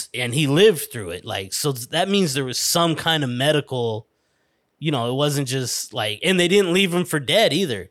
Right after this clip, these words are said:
'cause he also lost his eye too. And he still lived amongst them, which before you used to think of Neanderthals as, like, fucking, like,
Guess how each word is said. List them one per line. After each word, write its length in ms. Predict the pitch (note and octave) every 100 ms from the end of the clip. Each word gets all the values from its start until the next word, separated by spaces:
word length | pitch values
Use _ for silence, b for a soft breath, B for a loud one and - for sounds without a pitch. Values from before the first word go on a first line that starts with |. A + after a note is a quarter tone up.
| B B
'cause 160 | - E3
he 80 | E3
also 260 | D#3+ D#3+
lost 360 | D3 D3+ D3 -
his 160 | C3+ A#2
eye 320 | D#3+ E3+ C3
too. 480 | - F#3 C#3+ F#2+ F2 _ _ _ _ _ _ _ _ _ - -
And 180 | C#3+ C3+
he 120 | C#3
still 360 | - - E3+ C#3
lived 320 | D#3 E3 C3+
amongst 460 | C3+ C#3 D#3+ D#3+ -
them, 260 | A2+ A2
which 240 | D3 D#3+ -
before 380 | D#3+ - A3
you 100 | A3
used 300 | E3+ E3 D3+
to 60 | C3+
think 340 | - E3 D3
of 200 | D3+ C3+
Neanderthals 800 | B2 C#3 E3 D#3+ C3+ D3 C3+ C3+
as, 140 | C3 A#2+
like, 340 | B2 A2+ -
fucking, 520 | - B2 C3 A#2+ G#2+ b b b b b b _
like, 280 | B2 A2+